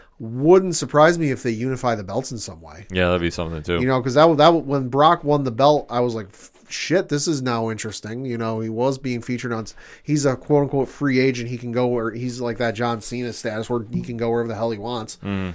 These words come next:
Speaker 1: You know, I, my first thought was, "Oh, they, they gave Brock the belt to boost ratings on Raw a little bit." You know, but then it occurred to me, like, "Oh, that could be the case." You know, oh, I've heard rumor is he doesn't like working Fridays.
Speaker 2: Yeah.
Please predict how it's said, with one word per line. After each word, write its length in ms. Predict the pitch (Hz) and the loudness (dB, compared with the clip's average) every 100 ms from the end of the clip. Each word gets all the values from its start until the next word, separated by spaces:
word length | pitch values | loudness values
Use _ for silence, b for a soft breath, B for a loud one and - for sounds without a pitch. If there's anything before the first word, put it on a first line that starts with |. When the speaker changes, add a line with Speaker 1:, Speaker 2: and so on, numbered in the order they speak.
| B | B
Speaker 1:
You 160 | - 131 | -6 -2
know, 380 | 123 117 113 - _ - | 0 0 -2 -6 _ -8
I, 180 | 123 151 | 0 2
my 340 | 135 127 135 | 2 -2 0
first 540 | 147 - 139 113 120 - | -2 -4 -4 -4 -6 -2
thought 300 | 123 120 123 | 2 2 0
was, 200 | 117 120 | -2 2
"Oh, 220 | 151 127 | 4 4
they, 100 | 117 | 2
they 240 | 113 120 | -2 -4
gave 300 | 113 123 120 - _ _ _ - | -2 0 -2 -4 _ _ _ -8
Brock 380 | 117 117 127 - | 0 2 2 -2
the 100 | 113 | -2
belt 480 | 120 131 127 - | 2 2 2 -4
to 80 | 120 | -10
boost 320 | 104 117 113 | -4 -4 -4
ratings 360 | 117 120 123 117 | -2 0 0 -4
on 140 | 113 113 | -6 0
Raw 240 | 147 226 | 2 2
a 20 | |
little 260 | 117 95 90 | 0 -6 -16
bit." 180 | 82 76 _ b b b - | -18 -20 _ b b b -10
You 80 | 131 | -2
know, 160 | 135 | 0
but 120 | 123 | 2
then 120 | 131 156 | 2 4
it 120 | 139 | 2
occurred 220 | - 170 | 0 -2
to 60 | 156 | 0
me, 80 | |
like, 140 | 135 127 | -2 -2
"Oh, 160 | 151 | 0
that 140 | 147 139 | 0 0
could 140 | 151 | -4
be 80 | 131 | -4
the 80 | 110 | -6
case." 480 | - 180 143 123 - b b b | 0 2 2 -2 -10 b b b
You 140 | - 127 | -8 -4
know, 520 | 123 120 120 113 104 _ - | 0 0 0 -2 -6 _ -8
oh, 180 | 147 165 | 0 0
I've 140 | 131 120 | 0 -2
heard 160 | 143 131 | 0 0
rumor 500 | 113 127 143 127 131 | -2 -4 -2 0 2
is 240 | 143 113 | 2 0
he 100 | 127 | -2
doesn't 220 | 127 117 | -2 -2
like 200 | 113 113 | -6 -4
working 260 | 120 107 98 | -4 -4 -10
Fridays. 560 | - 127 117 90 107 - | -4 0 0 -4 -10 0
Speaker 2:
Yeah. 220 | 95 82 | 4 4